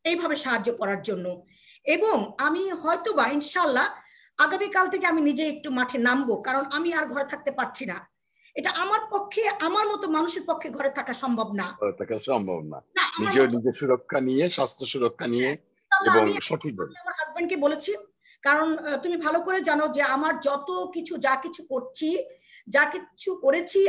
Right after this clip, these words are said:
Speaker 1: আমার উৎসাহ উদ্দীপনা কিন্তু আমার জীবনসঙ্গী মাসুদ হাসান।
Speaker 2: জি, জি, জি।
Speaker 1: হ্যাঁ, আমি তাকে বলেছি, "তুমি পিপি কিনে নিয়ে এসেছে আমার জন্য।" আমি বললাম, "পিপি রাখো, আমি ইনশাআল্লাহ কালকে বেরোবো,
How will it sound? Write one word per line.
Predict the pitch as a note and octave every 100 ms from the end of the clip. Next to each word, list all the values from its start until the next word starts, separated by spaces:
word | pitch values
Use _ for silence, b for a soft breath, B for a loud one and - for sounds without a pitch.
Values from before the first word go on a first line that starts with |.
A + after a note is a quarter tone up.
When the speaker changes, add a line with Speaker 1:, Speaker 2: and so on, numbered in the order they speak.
| -
Speaker 1:
আমার | A#3 C4+ - D#4
উৎসাহ | D4+ - F4+ F#4+
উদ্দীপনা | D#4 B3+ B3+ - E4+ F4
কিন্তু | E4+ D4+ D#4+
আমার | C4+ E4 C5 - b b b b _ A#3
জীবনসঙ্গী | F4 G#4+ G4+ D#4+ C4+ G#3
মাসুদ | A#3 A#3+ E4+
হাসান। | C4+ B3+ F#3+
Speaker 2:
জি, | - - _ - A2+
জি, | B2+ - -
জি। | G2+ G#2+
Speaker 1:
হ্যাঁ, | -
আমি | C#4 -
তাকে | - E4 F4+
বলেছি, | E4+ F4+ F4+ G#4 G#4
"তুমি | E4+ D#4 F4+ - - -
পিপি | E4+ F4
কিনে | E4+ E4+
নিয়ে | E4+ E4
এসেছে | D#4+ -
আমার | E4 D#4+
জন্য।" | E4 F4
আমি | G4+ C#4+ C#4+
বললাম, | D4+ D#4+
"পিপি | D#4 D4+ D4+
রাখো, | C4 C4 F#4+ G#4 - B B
আমি | - C#4+
ইনশাআল্লাহ | D4 C#4+ - C4+ C#4 C4+
কালকে | B3 C4
বেরোবো, | A#3+ B3+ E4 B4 B